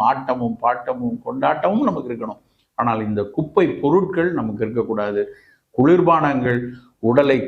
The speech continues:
கொஞ்சம் கொஞ்சமாக உருக்கி பெரு நோய்களுக்குள்ள கொண்டு போய் சேர்ந்துரும். குளிர்ச்சியா சாப்பிடணும்னா பழச்சாறு, குளிர வைக்கக்கூடியதுன்னா தண்ணீர்ல இருந்து, மோர்ல இருந்து, இளநீர்ல இருந்து நம்ம எடுத்துக்கொள்ளலாம். அவை எல்லாம் மருத்துவ குணமும் உடையது. இளநீர் வந்து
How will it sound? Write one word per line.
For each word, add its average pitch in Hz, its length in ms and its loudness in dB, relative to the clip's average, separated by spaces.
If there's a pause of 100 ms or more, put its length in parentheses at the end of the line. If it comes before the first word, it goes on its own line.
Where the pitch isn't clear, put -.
கொஞ்சம் 170 500 4
கொஞ்சமாக 196 640 4 (100)
உருக்கி 143 460 2 (240)
பெரு 190 280 4 (180)
நோய்களுக்குள்ள 143 680 0 (400)
கொண்டு 117 240 -4
போய் 117 200 -2
சேர்ந்துரும். - 360 -14 (420)
குளிர்ச்சியா 185 520 4
சாப்பிடணும்னா 160 420 2
பழச்சாறு, 151 480 0 (600)
குளிர 214 340 8
வைக்கக்கூடியதுன்னா 180 760 4 (160)
தண்ணீர்ல 139 420 2
இருந்து, 143 220 -2 (100)
மோர்ல 127 360 0
இருந்து, 139 200 -6 (120)
இளநீர்ல 123 500 -2
இருந்து 151 280 -12
நம்ம 117 220 -6
எடுத்துக்கொள்ளலாம். 113 580 -4
அவை 104 140 -6 (120)
எல்லாம் 214 380 2 (460)
மருத்துவ 233 360 4 (100)
குணமும் 254 300 4
உடையது. 135 240 0 (260)
இளநீர் 143 420 2
வந்து 190 180 4